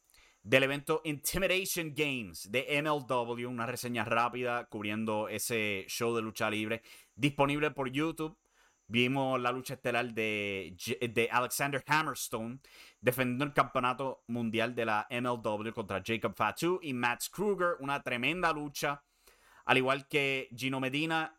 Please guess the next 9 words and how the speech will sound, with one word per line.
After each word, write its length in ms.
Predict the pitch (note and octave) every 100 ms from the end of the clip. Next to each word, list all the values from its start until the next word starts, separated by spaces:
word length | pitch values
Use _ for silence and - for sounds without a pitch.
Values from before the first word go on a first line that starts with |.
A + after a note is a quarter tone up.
| _
Ares 580 | C#3+ D3 D3+ D3+ C#3 - -
y 100 | C3
Mini 200 | C3+ B2+
Abismo 380 | C3+ B2 B2
Negro 400 | B2+ D#3+ D3+ C#3
contra 320 | - A#2+ A2+ A2
Casey 380 | D3 C3+ C3
Navarro, 500 | B2 B2 C#3+ D3 C#3+ -
Aramis 640 | C#3 C#3+ C#3+ C#3+ C#3+ -